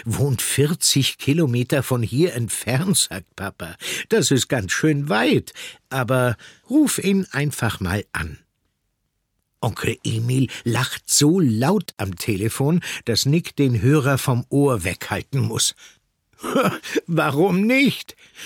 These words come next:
Unser Pony wird das Pferd von Sankt Martin. Das hätte es sich bestimmt niemals <laughs> träumen lassen.“ Und so kommt es, dass das Pony von Onkel Emil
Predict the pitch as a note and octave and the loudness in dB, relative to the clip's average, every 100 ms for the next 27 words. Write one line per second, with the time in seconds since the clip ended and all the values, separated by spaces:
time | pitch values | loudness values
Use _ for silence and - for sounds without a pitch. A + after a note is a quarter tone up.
0 | - - G3+ C3 B2 - D#3 F#3 G3+ G3 | -10 0 2 2 0 2 2 4 4 2
1 | - A#2+ D3+ C3+ - B2+ - - - D3 | 0 0 2 0 -4 -2 -2 -4 2 2
2 | D3+ - C3+ C3+ G2 G#2+ G#2 - F#2 F2+ | 2 0 0 2 2 0 -2 -6 -6 -6
3 | F2+ - F3 E3 - - - E3 - A#2 | -6 -4 -2 -4 -8 -6 0 0 0 -2
4 | F#2 G#2 F#2 G#2+ - A2 - B2+ A2 - | -2 -2 0 0 -2 -2 0 0 0 0
5 | D#3+ D#3 D3 A2 G#2+ C3+ - - - F3+ | 2 4 2 0 0 0 -2 -2 -2 0
6 | D3 E3 D#3+ C3 D#3+ - C#3 - - C#3+ | 0 -2 -2 -2 0 0 -2 -6 -6 -8
7 | - - - D#4 - - _ - - - | -8 -8 -8 -8 -14 -14 _ -16 -14 -14
8 | - - _ _ _ _ A3+ A3 - - | -16 -20 _ _ _ _ -4 -4 -6 -10
9 | - - - E3+ E3+ - C3+ - _ _ | -12 -12 -4 -2 -2 -4 -8 -8 _ _
10 | _ _ _ _ - - - - - - | _ _ _ _ -10 -10 -10 -16 -8 -4
11 | C3 C3+ C3+ C#3 - - - - F2 - | -2 0 -4 -6 -16 -20 -18 -14 -14 -14
12 | - - A2+ A2+ G#2 G#2+ | -8 0 2 4 4 2